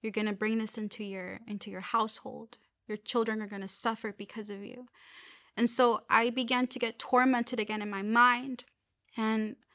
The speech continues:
it was one of the darkest times of my life because I couldn't sleep. I was up with my thoughts.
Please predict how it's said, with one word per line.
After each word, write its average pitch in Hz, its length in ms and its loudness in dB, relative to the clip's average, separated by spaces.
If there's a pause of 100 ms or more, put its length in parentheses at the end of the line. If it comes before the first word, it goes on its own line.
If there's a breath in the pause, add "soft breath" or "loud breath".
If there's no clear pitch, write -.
(100)
it 269 60 4
was 262 220 4
one 269 140 6
of 294 80 6
the 302 80 2
darkest 254 580 4
times 240 360 0
of 226 100 -2
my 214 200 -2
life 226 340 -4
because - 580 -10 (160)
I 226 60 4
couldn't 254 300 2
sleep. - 480 -4 (340)
I 226 80 2
was 226 280 2
up 233 180 6
with 247 160 2
my 208 120 0
thoughts. - 600 -2